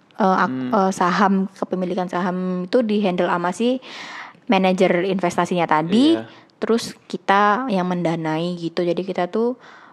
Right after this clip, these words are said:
Speaker 1: sangat terpengaruh sama pergerakan saham, bursa saham gitu. Nah, dari saham ini sendiri tuh ada beberapa manajer investasi. Nah, yang lucu tuh saham tuh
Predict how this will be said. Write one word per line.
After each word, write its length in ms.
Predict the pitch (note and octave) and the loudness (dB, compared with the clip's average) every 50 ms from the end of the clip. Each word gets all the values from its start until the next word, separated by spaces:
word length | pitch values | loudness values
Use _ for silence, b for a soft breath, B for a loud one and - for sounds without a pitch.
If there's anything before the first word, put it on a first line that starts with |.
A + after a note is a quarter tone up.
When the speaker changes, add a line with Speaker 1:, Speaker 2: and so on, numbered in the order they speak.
| B - | B -8
Speaker 1:
sangat 400 | - - A3 G3+ G3 G3+ G3 G#3+ | -2 2 2 4 4 2 2 0
terpengaruh 560 | G3 - F#3+ F#3 F3+ F3+ G3 G#3 G3 - - | 0 2 2 2 4 4 4 2 0 -2 -4
sama 400 | - - G3 F3+ F3 F3+ F#3 G3+ | -2 0 2 2 2 2 0 2
pergerakan 560 | G#3 - G#3 G3+ F#3 F#3 - F#3 - F3 F3+ | 4 4 4 4 2 -2 -2 -2 -2 -2 -2
saham, 480 | - F#3+ E3+ E3 E3+ F3+ E3+ E3+ E3+ E3+ | 0 -2 -2 0 0 -2 -2 -2 -2 -6
bursa 240 | E3 - - - | -6 -6 -6 -8
saham 320 | E3 - E3 E3 E3+ E3 F3 | -8 -8 -8 -8 -6 -6 -8
gitu. 480 | D#3+ E3 - _ - D#3 D3 D3 F3+ F3 - | -10 -12 -8 _ -2 0 0 0 -2 -4 -2
Nah, 320 | F3+ F3 E3+ E3 E3+ F3 - B B B B B B B B B B B B _ - | 0 0 0 0 -2 -6 -10 B B B B B B B B B B B B _ 0
dari 160 | F#3+ F#3+ G3+ | 2 2 2
saham 320 | A3+ - A#3+ A3+ B3 A3 | 4 4 4 4 4 2
ini 240 | G3+ G3 G3 G#3 A3+ | 2 2 2 2 2
sendiri 320 | A#3+ - - G#3 F#3+ F#3+ A3 | 2 2 2 2 2 4 4
tuh 160 | A3 D4 D4+ | 4 4 4
ada 160 | D4+ C#4 C4+ | 4 4 4
beberapa 480 | A3+ A#3 G#3 G3+ G#3 G3+ G3+ - G3+ G3 G3 F#3+ F#3+ F#3+ F#3+ F#3 F#3 F#3+ F#3 F#3+ F#3 F#3 B B B B B B B _ | 4 4 4 4 4 4 6 6 6 8 8 8 8 6 6 6 6 4 4 2 0 -4 B B B B B B B _
manajer 480 | - G#3 G3 F#3+ F#3+ G3 G3+ A3+ F3+ F#3+ | -2 2 2 4 4 4 4 4 4 4
investasi. 720 | G3 G3 G3+ F#3+ G3 - D#3 D#3+ - G#3+ F#3+ F#3 F#3 F3+ | 2 2 0 0 0 -2 -4 -2 0 0 2 2 2 2
Nah, 240 | F3+ F3+ F3 F3 F3 | 2 2 0 0 2
yang 160 | F#3 G3 G#3+ | 2 2 2
lucu 240 | G#3+ A3 A3+ - A#3 | 2 0 0 0 -2
tuh 400 | A#3 A#3 C4+ C4+ C#4 D4 D#4+ D#4 | -2 0 2 4 4 4 4 4
saham 320 | - B3+ A#3 A#3+ G#3+ A3 A3 | 4 2 2 2 0 0 0
tuh 160 | D4+ D#4+ | 0 0